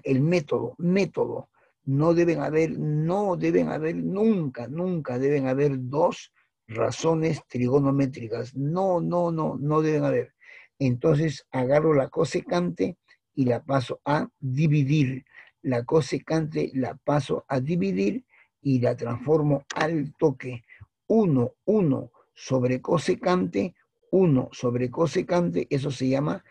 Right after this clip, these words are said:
seno. Ya, a ver, entonces escribimos. Listo, mira,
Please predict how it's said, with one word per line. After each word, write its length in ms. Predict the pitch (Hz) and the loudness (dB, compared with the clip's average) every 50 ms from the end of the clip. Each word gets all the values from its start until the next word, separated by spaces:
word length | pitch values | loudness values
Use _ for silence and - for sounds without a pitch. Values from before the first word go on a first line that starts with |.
| - - _ - | -20 -20 _ -20
seno. 540 | - - - - - 185 170 147 131 117 107 - - - - _ _ _ _ _ _ _ | -18 -14 -4 6 6 8 8 8 2 0 -2 -6 -8 -10 -14 _ _ _ _ _ _ _
Ya, 240 | - 135 135 - - _ _ | -2 -2 -2 -2 -8 _ _
a 160 | 120 117 117 | -8 -4 -2
ver, 300 | 127 139 139 123 113 - _ - | 2 2 2 0 -2 -8 _ -4
entonces 600 | 131 131 127 120 120 143 147 139 151 147 147 - _ - | -4 -2 -2 -2 -2 -2 -2 -2 -2 -4 -8 -10 _ -6
escribimos. 880 | 131 127 - - - 139 147 151 156 147 131 110 104 - - - - _ _ _ | -6 -6 -6 -4 0 2 2 4 4 2 2 0 -4 -10 -14 -18 -20 _ _ _
Listo, 360 | _ 151 160 143 - - - 127 | _ -4 -2 -2 -2 -4 -6 -4
mira, 320 | 143 147 131 - - - | -2 -2 -2 -2 -4 -8